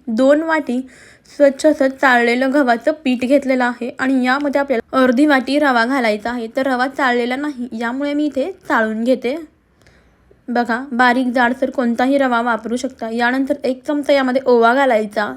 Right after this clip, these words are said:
चवीनुसार मीठ घालायचं आणि हे सर्व जिन्नस एकजीव असे मिक्स करून घ्यायचे. सर्व इथे मिक्स करून घेतलेलं आहे. लगेचच आपण यामध्ये पाणी घालून याचा घट्टसर असा गोळा मळून घेऊयात. जसजसं पाणी लागेल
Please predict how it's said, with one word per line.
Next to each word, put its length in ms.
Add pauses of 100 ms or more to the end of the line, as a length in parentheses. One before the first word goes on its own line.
(160)
चवीनुसार 520
मीठ 280
घालायचं 500
आणि 220
हे 180
सर्व 360
जिन्नस 460
एकजीव 540
असे 240
मिक्स 320
करून 300
घ्यायचे. 500 (1400)
सर्व 300
इथे 280
मिक्स 320
करून 300
घेतलेलं 400
आहे. 260
लगेचच 520
आपण 360
यामध्ये 460
पाणी 340
घालून 400
याचा 360
घट्टसर 520
असा 220
गोळा 340
मळून 340
घेऊयात. 420 (760)
जसजसं 520
पाणी 280
लागेल 360